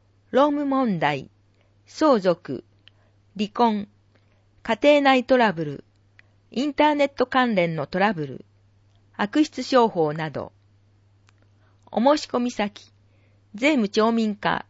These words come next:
調民班、電話七六五の三一一三。囲み記事。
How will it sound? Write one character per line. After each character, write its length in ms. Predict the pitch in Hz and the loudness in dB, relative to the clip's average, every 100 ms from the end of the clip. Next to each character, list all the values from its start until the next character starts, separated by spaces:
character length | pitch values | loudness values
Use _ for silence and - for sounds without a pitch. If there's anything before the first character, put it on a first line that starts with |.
| _ | _
調 240 | - 262 | 2 4
民 240 | 285 277 240 | 4 2 -2
班、 320 | 175 143 131 _ _ _ _ _ _ - | -2 -8 -8 _ _ _ _ _ _ 2
電 220 | 254 247 | 2 4
話 280 | 226 208 208 _ _ _ - | 2 0 -2 _ _ _ -6
七 280 | 220 254 302 | 0 2 2
六 280 | 311 214 | 2 -2
五 160 | 185 202 | -2 -2
の 260 | 165 147 - _ _ _ | -2 -6 -8 _ _ _
三 400 | - 294 302 311 | -4 0 0 0
一 300 | 294 196 170 | -4 -8 -8
一 120 | - | -10
三。 440 | - - 165 139 - _ _ _ _ _ _ _ _ _ _ _ _ _ _ _ _ _ - | -14 -6 -6 -6 -16 _ _ _ _ _ _ _ _ _ _ _ _ _ _ _ _ _ -8
囲 260 | 226 302 | -4 -2
み 160 | 302 285 | -2 -6
記 160 | - 208 | -8 -8
事。 200 | 147 | -10